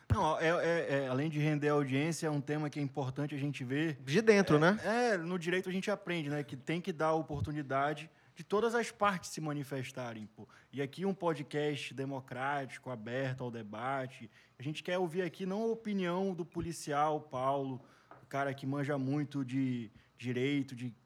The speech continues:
Speaker 1: de segurança pública e agora tá aprendendo muito mais sobre economia, mas do cidadão Paulo, quando vê na imprensa esse tipo de situação que, enfim, que a imprensa co-, coloca o policial pra enxugar gelo, né?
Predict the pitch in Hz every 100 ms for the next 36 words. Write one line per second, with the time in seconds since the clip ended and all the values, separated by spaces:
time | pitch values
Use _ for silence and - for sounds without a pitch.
0 | _ 120 120 123 131 131 135 135 131 -
1 | 139 135 131 131 123 127 123 135 131 135
2 | 135 131 131 131 131 135 131 135 131 135
3 | 131 131 131 123 147 151 - - - 160
4 | - 156 196 - 226 220 160 185 190 -
5 | 147 143 123 113 143 143 123 139 156 147
6 | 147 135 139 143 156 - 156 - - -
7 | - 143 143 135 - 160 - 143 139 139
8 | - - 151 131 156 160 160 147 - 151
9 | 151 147 135 147 151 147 165 170 107 104
10 | 156 - 165 170 160 - 165 180 180 -
11 | - 185 185 185 208 156 151 131 123